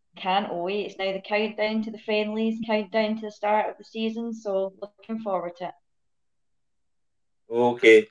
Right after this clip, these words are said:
Speaker 2: Now, now I've got to try and get the same questions in the same orders. <laughs> So it's gonna be pretty difficult. Um, we're gonna start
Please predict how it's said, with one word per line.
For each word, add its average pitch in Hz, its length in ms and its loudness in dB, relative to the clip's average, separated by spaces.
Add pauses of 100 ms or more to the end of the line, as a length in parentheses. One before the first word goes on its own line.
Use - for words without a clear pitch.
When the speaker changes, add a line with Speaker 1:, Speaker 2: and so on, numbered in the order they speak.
(260)
Speaker 2:
Now, 156 280 10
now 160 200 10
I've 143 200 10
got 151 200 10
to 139 80 -2
try 135 240 8
and 143 100 4
get 143 120 4
the 131 80 2
same 139 280 6
questions 131 520 8
in 117 120 0
the 123 120 6
same 143 280 10
orders. 139 580 8 (280)
<laughs> - 120 10 (420)
So 123 260 10
it's 127 220 6
gonna 147 240 10
be 131 160 8
pretty 117 320 6
difficult. 104 500 8 (360)
Um, 165 280 8 (200)
we're 143 140 -6
gonna 175 220 6
start 139 400 8